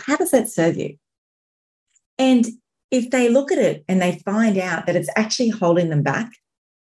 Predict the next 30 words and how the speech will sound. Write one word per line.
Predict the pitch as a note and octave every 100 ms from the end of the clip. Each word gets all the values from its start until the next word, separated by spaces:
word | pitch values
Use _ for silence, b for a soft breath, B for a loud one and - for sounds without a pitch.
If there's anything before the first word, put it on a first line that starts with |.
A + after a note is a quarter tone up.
| _ _ _ _ -
that | A3
it's | G#3 -
actually | G#3+ A3 - G#3
causing | - G3 G3 G3 F3 -
problems | F#3 D#3+ F3+ D#3
in | E3+
their | E3 D3+
life, | C#3+ D3 B3 -
that | A3
it's | G#3 - -
actually | A3 - G#3+
calling, | - F#3+ F3 F3 - -
causing | F#3+ F3 E3
breakups | D#3 E3 E3 F3+ -
in | F3 D3+
friendships, | D3 D#3+ E3+ C4 C4+ - - _ _ _ _ _
that | G#3+ G#3+
it | -
actually | A3 A#3 A#3+ -
causes | A3 G#3 F#3 E3
them | D#3+
from | E3+ D3+
stop, | - F#3+ F3 - _ _ _ _
uh, | E3+ E3+
developing | D#3 E3 D3+ E3 F3 E3+
relationships | D#3 D3 D3 D#3 G3 G3+ G3+ -
with | F3+ F3
their | C#3+
team | C#3+ D#3 E3
members, | F#3+ A3 D4 D4+